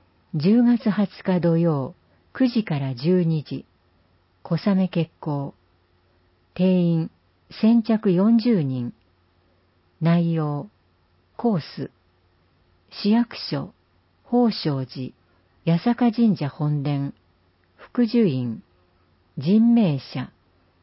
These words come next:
旧横須賀水道道、相模川左岸用水路、今福薬医門公園。費用、無料。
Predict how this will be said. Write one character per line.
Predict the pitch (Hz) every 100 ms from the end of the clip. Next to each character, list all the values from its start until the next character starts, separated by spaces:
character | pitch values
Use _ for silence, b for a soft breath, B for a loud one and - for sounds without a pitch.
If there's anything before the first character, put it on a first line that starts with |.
| -
旧 | - 240 160
横 | 165 170 240
須 | 214 -
賀 | 226
水 | - 208
道 | 185 180 135
道、 | 135 - 139 135 _ _ _ _ _ _ -
相 | 202 208 240
模 | 240
川 | 202 151 147
左 | - 170
岸 | 214 220 214
用 | 185 190
水 | - 180 147
路、 | 135 127 - _ _ _ _ _ _ _
今 | 180 208 247
福 | - - 143
薬 | 147 - 208
医 | 196
門 | 180 165
公 | - 160 135
園。 | 123 139 208 - _ _ _ _ _ _ _ _ _ _ _ _ _ _ _ _
費 | - 240
用、 | 214 143 117 - _ _
無 | 143 156
料。 | 147 156 143 135